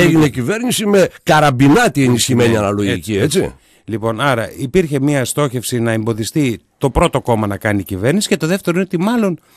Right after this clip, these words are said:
Speaker 2: επειδή είδε ότι έχανε χώρο στον προοδευτικό χώρο, έβαλε μπροστά το τυράκι της απλής αναλογικής. "Παιδιά, εμείς είμαστε υπέρ της απλής αναλογικής, δοξάστε μας". Χωρίς δηλαδή ουσιαστικά να έχει κάποιο άλλο, κάποια άλλη στρατηγική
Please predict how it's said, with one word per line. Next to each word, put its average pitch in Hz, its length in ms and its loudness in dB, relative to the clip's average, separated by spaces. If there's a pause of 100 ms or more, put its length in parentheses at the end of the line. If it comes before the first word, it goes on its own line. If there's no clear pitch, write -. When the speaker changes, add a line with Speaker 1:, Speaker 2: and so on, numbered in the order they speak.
(400)
Speaker 2:
επειδή 131 380 0
είδε 190 140 4
ότι 165 200 0
έχανε 120 460 0 (100)
χώρο 120 600 0
στον 113 180 -6
προοδευτικό 101 580 -4
χώρο, 123 440 0 (340)
έβαλε 190 380 0
μπροστά 120 340 -2
το 107 120 -6
τυράκι 120 420 -2
της - 140 -8
απλής 104 280 -4
αναλογικής. 127 580 -2 (420)
"Παιδιά, 175 240 2
εμείς 208 200 0
είμαστε 196 240 -2
υπέρ 196 140 0
της 160 100 -8
απλής 160 260 -4
αναλογικής, 147 500 -4 (360)
δοξάστε - 420 -2
μας". 78 160 -20 (680)
Χωρίς 202 300 4
δηλαδή 214 240 4
ουσιαστικά 156 520 0
να 135 120 2
έχει 131 360 0
κάποιο 127 420 0
άλλο, 110 380 0 (1040)
κάποια 151 360 2
άλλη 151 160 2
στρατηγική 117 880 0